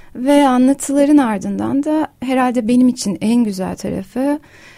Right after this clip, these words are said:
e, sanki anlatmak vesile de şunun başlaması için, paylaşım çemberlerinin başlaması için. Çünkü anlatı bitiyor.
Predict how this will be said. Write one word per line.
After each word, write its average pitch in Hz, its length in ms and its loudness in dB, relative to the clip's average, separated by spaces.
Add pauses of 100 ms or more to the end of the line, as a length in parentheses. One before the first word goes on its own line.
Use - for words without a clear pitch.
(280)
e, 214 420 -4
sanki 233 340 -4
anlatmak 233 600 -4
vesile 247 580 -2
de 240 340 -4
şunun 233 360 -2
başlaması 190 580 -8
için, 320 220 0
paylaşım 247 460 2
çemberlerinin 180 720 -4
başlaması 180 640 -10
için. - 380 -8 (540)
Çünkü 247 240 -2
anlatı 247 380 2
bitiyor. 240 600 -2